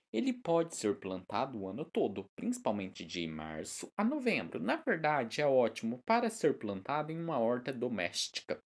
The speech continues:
pois além de ser excelente tempero, ainda ajuda a espantar algumas pragas da horta, como as lesmas e caracóis.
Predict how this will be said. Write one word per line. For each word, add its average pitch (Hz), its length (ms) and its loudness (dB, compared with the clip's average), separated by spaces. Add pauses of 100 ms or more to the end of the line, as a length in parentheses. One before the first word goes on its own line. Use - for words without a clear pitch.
(600)
pois 180 360 8
além 95 360 -2
de - 80 -12
ser 90 260 2
excelente 90 560 -4
tempero, 87 580 -2 (760)
ainda 185 680 0 (300)
ajuda 160 720 0
a 208 100 4
espantar 226 600 0
algumas 202 500 0
pragas 143 440 0
da 185 140 2
horta, 123 300 0
como 113 260 -4
as - 160 -6
lesmas 104 600 -2
e 202 40 -6
caracóis. 226 800 0